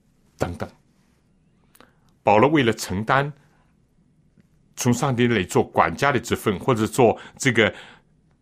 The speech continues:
师傅、保护人的这个职分，他承受了一切。如果当时的教友能够体会到这个，那倒好，但相反不是。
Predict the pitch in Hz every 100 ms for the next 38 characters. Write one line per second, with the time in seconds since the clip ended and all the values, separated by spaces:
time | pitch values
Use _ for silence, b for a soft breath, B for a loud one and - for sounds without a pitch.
0 | _ _ _ _ _ _ - - - 160
1 | - 143 - - _ _ _ _ _ -
2 | 95 95 180 104 82 82 78 B - 104
3 | - 98 - 76 123 120 - 82 123 90
4 | 76 67 - - - _ _ _ _ _
5 | _ _ _ _ _ b b b b b
6 | b b _ _ _ _ 196 254 180 165
7 | 165 - - 247 247 196 202 254 208 151
8 | 113 107 - _ _ _ _ - 165 180
9 | 214 247 196 151 B B _ - - 151
10 | 208 254 196 - 117 80 - _ _ _
11 | _ 139 139 127 - 76 - _ _ _
12 | - 120 - 131 113 - - -